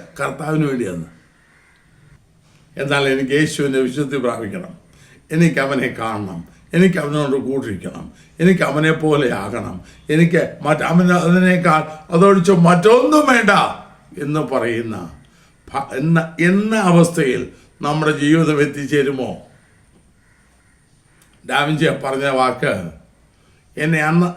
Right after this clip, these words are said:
ഞാൻ പറഞ്ഞല്ലോ, പത്തോ ഇരുപതോ വർഷം മുൻപാണ് അത് വായിച്ചത്. ഇന്നും എൻ്റെ ഹൃദയത്തിൽ നിറഞ്ഞു നിൽക്കുന്നു.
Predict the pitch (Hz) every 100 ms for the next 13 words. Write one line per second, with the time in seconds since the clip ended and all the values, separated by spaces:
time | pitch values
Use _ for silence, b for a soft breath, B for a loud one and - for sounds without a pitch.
0 | 175 185 180 180 180 165 160 156 185 170
1 | 170 170 151 - 185 175 165 151 147 147
2 | 139 131 123 110 85 - _ _ _ _
3 | _ b b b b b 208 220 220 226
4 | 220 202 175 165 165 170 170 170 165 156
5 | 147 147 147 143 135 120 120 101